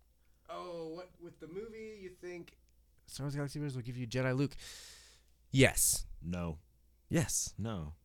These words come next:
Speaker 1: Totally.
Speaker 2: He's Endgame, like, he's in another year or
Speaker 1: He's
Speaker 2: two.
Speaker 1: You mean in December? It's fucking February, Justin. <laughs>
Speaker 2: They're not
Speaker 1: That's,
Speaker 2: bringing Jedi Luke.
Speaker 1: that's
Speaker 2: I'm,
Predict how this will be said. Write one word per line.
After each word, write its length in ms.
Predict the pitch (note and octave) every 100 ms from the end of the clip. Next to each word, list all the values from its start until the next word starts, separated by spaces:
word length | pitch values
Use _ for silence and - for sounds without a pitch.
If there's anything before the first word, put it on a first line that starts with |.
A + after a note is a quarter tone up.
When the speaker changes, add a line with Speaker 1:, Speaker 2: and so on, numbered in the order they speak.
| -
Speaker 1:
Totally. 360 | D#3 B2+ F#2 - - - - - -
Speaker 2:
He's 260 | F2+ F#2+ G2
Endgame, 580 | E2+ G2 F#2 F2+ F2 E2+
like, 320 | E2 D#2+ - - - -
he's 240 | - G#2 G2
in 300 | G#2 F#2+ F2+ - D2+
another 300 | F#2+ F#2 E2
year 320 | E2+ E2 D#2
or 120 | E2+ -
Speaker 1:
He's 240 | C#3+ C3+ -
Speaker 2:
two. 300 | F#2 F2+ E2+ - - _ -
Speaker 1:
You 180 | C#3+ D3
mean 360 | D3 C#3 C3 -
in 140 | D3+ B2+
December? 600 | A#2 - A#2 D3 D#3+ - -
It's 240 | B2 -
fucking 400 | - G#3 A3+ G3+
February, 760 | B2+ - D#3+ D#3+ D3 B2+ A#2+ A2+
Justin. 560 | A#2+ A#2 - B2 A#2+ - - - - - -
<laughs> 880 | - - - - B3 - A#3 - -
Speaker 2:
They're 200 | G2 A#2+
not 200 | C3+ C3+ -
Speaker 1:
That's, 140 | B2+
Speaker 2:
bringing 160 | A#2 G2+
Jedi 380 | A2 A2+ G#2 F#2+
Luke. 60 |
Speaker 1:
that's 180 | A#3
Speaker 2:
I'm, 60 | -